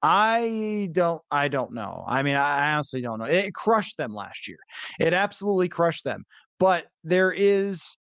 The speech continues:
an element of all this to how quick can you process what you see and react. And when you hear the, the couple of little hints, and this is what I do. So it's, like, all I do.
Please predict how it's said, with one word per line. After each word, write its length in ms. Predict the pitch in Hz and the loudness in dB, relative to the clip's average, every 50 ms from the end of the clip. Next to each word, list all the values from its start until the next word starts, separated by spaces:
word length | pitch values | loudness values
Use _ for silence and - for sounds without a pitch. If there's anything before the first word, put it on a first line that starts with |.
| _ _ - | _ _ -2
an 160 | 156 160 156 - | 0 0 0 2
element 480 | 160 196 220 214 214 202 202 202 196 - | 2 2 4 4 2 2 2 0 0 -2
of 180 | - 170 147 - - | -4 -6 -6 -2 0
all 320 | - 170 185 196 208 208 | 2 4 4 4 4 2
this 480 | 180 202 190 160 135 - - - - - _ _ _ _ | 0 0 -2 -2 -2 -6 -10 -12 -14 -16 _ _ _ _
to 140 | - - 147 | -2 0 0
how 360 | 127 123 143 175 185 214 214 | 0 0 2 4 4 4 2
quick 340 | 214 - - 196 202 202 196 _ | 0 -2 -2 0 0 0 0 _
can 180 | - 170 156 156 | -4 -2 0 0
you 160 | 175 202 196 | 0 0 -2
process 720 | - - - 180 170 180 180 - - 185 175 165 - - | -2 0 0 2 2 2 0 0 -2 -2 -2 -2 -4 -2
what 300 | 127 139 165 180 - 170 | 0 0 0 0 0 -4
you 200 | 165 170 170 165 | -6 -4 -4 -4
see 400 | 165 - - 165 170 170 160 151 | -6 -6 -2 0 0 0 0 -2
and 200 | 143 143 139 131 | -4 -6 -6 -4
react. 580 | 127 123 117 123 156 175 156 123 - - - _ - - - - - _ _ | -4 -4 -2 0 0 0 0 -2 -4 -10 -18 _ -20 -20 -20 -20 -20 _ _
And 500 | - 226 262 277 254 202 180 170 165 160 151 - _ _ | 0 2 2 2 2 0 0 -2 -4 -6 -8 -12 _ _
when 180 | - 175 190 185 | 0 0 2 2
you 140 | 180 185 | 0 -2
hear 640 | 175 160 - - 247 294 311 302 285 277 262 254 233 _ _ _ _ - | -4 -4 -2 -2 0 2 2 2 2 2 0 -2 -4 _ _ _ _ 0
the, 180 | 196 226 226 220 | 2 2 2 2
the 140 | 214 226 | 0 0
couple 380 | 226 - 254 311 320 381 359 370 | 2 2 0 0 2 2 0 0
of 80 | 359 - | 0 0
little 220 | - 302 277 277 240 | 2 2 4 4 2
hints, 440 | 175 208 226 185 - - - - - _ _ _ _ | 2 0 -2 -2 -6 -8 -12 -14 -16 _ _ _ _
and 120 | - 180 196 | 0 2 2
this 160 | 254 254 233 | 2 0 -2
is 80 | 277 269 | -2 2
what 160 | 302 311 285 | 2 4 4
I 160 | 269 254 247 | 4 2 2
do. 280 | 202 226 190 151 131 123 | 0 -2 -4 -4 -6 -6
So 280 | 113 135 165 160 165 170 | -4 0 0 2 2 2
it's, 100 | 170 175 | 0 0
like, 180 | 175 170 165 | 0 0 0
all 180 | 165 175 196 208 | 0 2 2 4
I 120 | 208 202 | 2 2
do. 200 | 180 170 147 113 | 0 -2 -6 -8